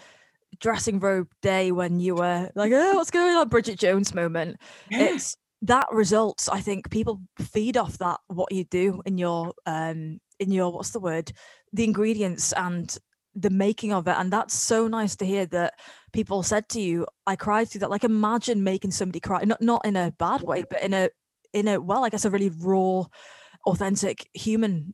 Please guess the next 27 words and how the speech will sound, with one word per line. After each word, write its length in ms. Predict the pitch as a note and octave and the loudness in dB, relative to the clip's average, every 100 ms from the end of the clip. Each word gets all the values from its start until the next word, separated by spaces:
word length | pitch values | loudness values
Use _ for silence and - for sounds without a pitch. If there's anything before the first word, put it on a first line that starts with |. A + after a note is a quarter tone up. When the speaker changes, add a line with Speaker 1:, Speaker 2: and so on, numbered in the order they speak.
| - | -4
Speaker 1:
way. 180 | F3+ | -2
And 120 | F3 F#3 | 0 -2
that's, 340 | - G3 - - _ | -2 -4 -6 -10 _
that's 240 | B3 C4 A#3+ | 0 0 2
really 260 | A#3 A3+ | 2 4
lovely 300 | A3 G#3+ G#3+ | 2 0 -2
to 120 | F#3 F#3+ | -2 0
hear. 320 | G#3+ F3+ E3 G3 | 2 0 -2 -2
I, 100 | G#3 | 0
I, 220 | A3 D4 C4+ - | 0 0 -2 -4
it, 140 | D4 - | -4 0
it 120 | D4 | 0
is 160 | E4+ D4+ | 0 -2
an 60 | |
emotional 360 | D4+ D4 C4+ C#4 | -2 -2 -2 -4
song 240 | D4 E4 B2 | -4 -6 -4
though. 140 | E3 | 0
I 120 | G3 | 0
did 220 | A#3+ C#4+ - | -2 -6 -6
kinda 180 | C4 A#3+ | -4 -4
think, 340 | A3+ G#3 - - - _ _ - | -4 -6 -10 -20 -20 _ _ -4
"Huh," 340 | E4 F3+ D3+ - _ _ _ _ _ _ | -2 -2 -4 -10 _ _ _ _ _ _
especially 460 | A3+ C4+ C4+ C4+ B3+ | -4 -2 0 0 0
Speaker 2:
Yeah. 120 | - | 0
Speaker 1:
after 180 | A3+ - | 0 2
hearing 200 | A#3 A#3 | 4 4
quite 300 | A3 A3 A3 | 2 -2 -2